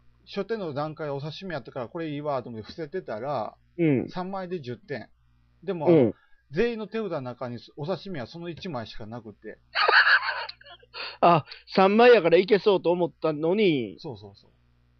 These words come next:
Speaker 1: う。
Speaker 2: 全然いけんかったっていう。
Speaker 1: そう。二十一枚手、あの、四人でやったから、二十八枚か、手札の中から、
Speaker 2: うん。
Speaker 1: そのお刺身はその一枚しか今回使われてなかっ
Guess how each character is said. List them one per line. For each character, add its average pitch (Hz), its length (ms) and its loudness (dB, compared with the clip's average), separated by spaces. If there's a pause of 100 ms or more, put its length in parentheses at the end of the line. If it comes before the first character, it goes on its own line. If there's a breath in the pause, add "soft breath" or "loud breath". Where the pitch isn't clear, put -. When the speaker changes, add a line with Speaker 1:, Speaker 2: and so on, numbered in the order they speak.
(140)
Speaker 1:
う。 165 100 4
Speaker 2:
全 214 280 6
然 190 220 6
い - 20 0
け 180 120 0
ん 170 60 0
か 156 100 0
っ - 40 -8
た 117 180 -6
っ 110 60 -10
て 113 320 -14
い 101 160 -10
う。 - 20 -14
Speaker 1:
そ 175 60 -8
う。 - 20 -6
二 226 100 -6
十 180 200 -6
一 139 220 -12
枚 147 280 -8
手、 139 160 -12 (100)
あ 117 60 -12
の、 117 240 -12 (500)
四 147 120 -8
人 220 240 -8
で 123 80 -10
や 123 80 -4
っ 113 40 -10
た 113 180 -16
か 110 160 -14
ら、 110 180 -10
二 180 180 -8
十 196 180 -6
八 131 280 -14
枚 110 200 -10
か、 - 180 -18
手 180 120 -14
札 156 80 -14
の 123 280 -10
中 110 280 -10
か 123 160 -14
ら、 143 280 -8 (500)
Speaker 2:
う - 40 -20
ん。 - 20 -20
Speaker 1:
そ 175 80 -14
の 156 120 -10
お 156 60 -10
刺 170 260 -12
身 165 60 -10
は 117 80 -8
そ 147 140 -16
の 147 80 -12
一 175 180 -16
枚 156 240 -10
し - 80 -16
か 107 80 -16
今 127 240 -14
回 101 140 -12
使 - 200 -20
わ 113 120 -12
れ 110 60 -14
て - 120 -20
な 117 80 -14
か 98 120 -20
っ - 60 -20